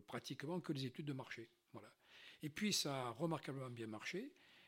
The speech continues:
et, euh, de sorte qu'en mille neuf cent soixante-quatorze, on a été reconnu d'utilité publique. Et puis, euh, le terme A D T M est resté, et on a évolué. On est aujourd'hui l'association des professionnels du marketing.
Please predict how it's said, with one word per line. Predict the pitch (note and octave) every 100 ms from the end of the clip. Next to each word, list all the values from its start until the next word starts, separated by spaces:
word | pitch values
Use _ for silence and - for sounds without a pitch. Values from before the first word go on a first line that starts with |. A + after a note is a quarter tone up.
| -
et, | C3
euh, | A#2 A2+
de | A2
sorte | A#2+ C#3 -
qu'en | B2
mille | B2
neuf | A#2
cent | C3+
soixante-quatorze, | A#2+ A#2 A2+ A#2 - C3+ A#2+
on |
a | A2
été | G#2+
reconnu | A#2 A#2 - B2+ A#2+
d'utilité | A2+ A#2+ A2+ G#2+ G#2
publique. | G2+ G#2+ A3+ - - - - -
Et | C#3
puis, | C3 F#3 F#3 D#3+ C#3
euh, | B2 A#2+ A#2 A2+
le | A#2+ A#2+
terme | C3 A#2+
A | A2
D | G#2+
T | B2+
M | A#2
est | G2+
resté, | A2 - F3+ A3+ F#3+
et | B2
on | G#2+
a | C#3+
évolué. | B2 B2 A2+ A2 D#3+
On | C3+
est | A#2+
aujourd'hui | A2 G#2+ F#2+ C3+
l'association | A#2 - G#2 G#2 G2+ C3+ C#3+
des | A#2
professionnels | - A#2+ - G#2 - A#2
du | A2
marketing. | G2 - G#2 A2+ E3